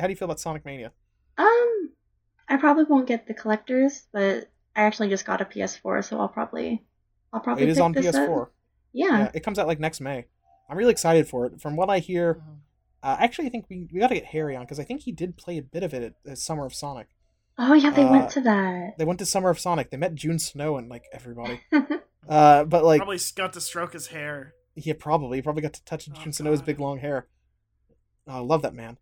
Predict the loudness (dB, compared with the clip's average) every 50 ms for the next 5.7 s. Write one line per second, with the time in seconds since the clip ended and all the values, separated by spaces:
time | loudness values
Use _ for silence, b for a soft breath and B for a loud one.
0 | _ _ _ _ _ _ _ _ 2 6 8 10 10 10 8 4 -2 -2 -2 2
1 | 4 4 4 4 2 0 0 2 4 6 6 6 4 2 0 -2 _ _ _ _
2 | _ _ _ _ _ _ _ _ -6 -2 0 0 0 0 -2 -2 -2 -6 -2 -2
3 | 2 2 4 4 2 0 0 -2 -4 -4 -4 -4 -4 -2 -2 -2 -2 -4 -4 -4
4 | -4 -6 -6 -6 -8 -10 -10 -12 -12 -16 -20 -20 -20 _ _ _ _ -8 -6 -6
5 | -6 -6 -8 -10 -12 -14 -14 -14 -14 -14 -12 -12 -12 -12